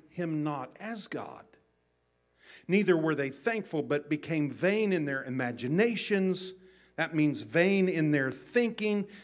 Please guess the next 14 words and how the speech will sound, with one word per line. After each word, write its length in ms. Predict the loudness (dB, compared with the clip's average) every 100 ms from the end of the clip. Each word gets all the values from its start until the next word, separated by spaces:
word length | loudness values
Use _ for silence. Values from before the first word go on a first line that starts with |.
| -8
That 180 | -2
means 260 | 2 2 2
their 200 | 0 0
thinking 540 | 0 -2 -2 0 -2 0
actually 420 | -2 -2 -2 0
became 760 | 0 -4 -4 0 2 0 -4 -12 -20 _ _ -12
useless. 1300 | -4 2 2 2 -4 -4 -2 -2 -2 -6 -8 -12 -16 _ _ _ _ _ _ _ _ _ _ _ _ _ _ _ _ _ _ -8
Isn't 120 | -4
that 180 | -4 -4
terrible 400 | -6 -4 -4 -6
to 60 |
have 180 | -6 -10
such 260 | -6 -6 -4
a 160 | -6